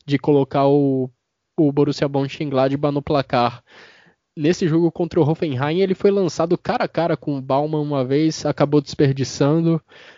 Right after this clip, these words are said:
Em outros jogos dessa temporada, ele também já acabou pecando na finalização. Ele que é um jogador de qualidade, que dentro dessa equipe do Gladbach, que toca bem a bola, ele é um cara que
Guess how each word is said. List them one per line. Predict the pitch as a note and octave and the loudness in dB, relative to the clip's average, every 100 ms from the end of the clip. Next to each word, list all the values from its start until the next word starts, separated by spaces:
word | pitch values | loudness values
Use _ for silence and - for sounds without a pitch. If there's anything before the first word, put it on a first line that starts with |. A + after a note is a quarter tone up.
| - | -8
Em | C#3+ D#3+ | 0 0
outros | F#3+ D3+ | 2 2
jogos | D3 D#3 C#3+ | 2 0 -2
dessa | D3+ C#3+ D#3 | -2 -2 -4
temporada, | D3+ C#3+ C3+ C#3+ D3+ | -6 -2 0 2 2
ele | D3 | 0
também | - D3 B2+ C#3+ F#3 | -2 -2 2 2 0
já | D#3 D3 D#3 D3 C3 | 2 2 2 0 -2
acabou | - C3+ D3 D3+ | -2 0 2 0
pecando | - C#3+ - D#3 E3+ D#3+ | 2 -2 2 0 2 0
na | D3 | -2
finalização. | - D#3 C#3+ C#3+ C3 - D#3+ F3 G#3 | -2 -4 -2 0 0 2 0 0 -2
Ele | E3+ G3 | -4 -4
que | - | 0
é | G3+ | 0
um | |
jogador | F#3+ F3+ E3+ F3 | 2 2 2 2
de | F3+ G#3 D#3 B2+ | 0 -2 -2 -2
qualidade, | F3 F3+ A#2+ B2 F#3+ E3+ C3+ | -2 -2 -2 -2 -2 -4 -8
que | - D3+ C#3 C3 | -10 -6 -2 -4
dentro | D3+ D3+ F3 | -2 -4 -4
dessa | D#3+ D#3+ - | -2 -2 -2
equipe | - D3+ | -8 -4
do | D3 | -2
Gladbach, | C#3 C#3+ C#3+ C3+ | 2 2 2 -2
que | - - | -4 0
toca | D#3+ F3+ | 0 0
bem | D#3 D#3+ | 0 -2
a | |
bola, | C3 C3+ E3 D3+ | 0 2 2 2
ele | C#3+ D#3+ | 0 2
é | |
um | E3 E3 | 0 0
cara | E3 E3 E3 | 0 0 0
que | F3+ E3 | -2 -2